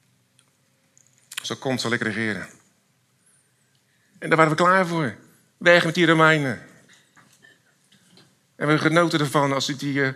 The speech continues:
religieuze leiders op hun donder gaf. Als hij ze uitlegde hoe het zat. En dat ze beschaamd weg moesten lopen.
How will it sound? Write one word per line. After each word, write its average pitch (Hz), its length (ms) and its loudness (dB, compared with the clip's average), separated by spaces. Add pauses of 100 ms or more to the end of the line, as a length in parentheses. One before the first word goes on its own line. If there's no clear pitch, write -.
(400)
religieuze 139 560 0
leiders 147 340 0
op 135 80 -6
hun 127 160 -6
donder 156 300 0
gaf. 127 360 -4 (1200)
Als 139 140 -2
hij 143 100 0
ze 156 100 2
uitlegde 143 400 2
hoe 139 80 0
het 131 100 -2
zat. - 280 -2 (1300)
En 113 140 -8
dat 123 160 0
ze 123 80 -2
beschaamd 147 460 -2
weg 151 140 2
moesten 131 260 -2
lopen. 113 380 -2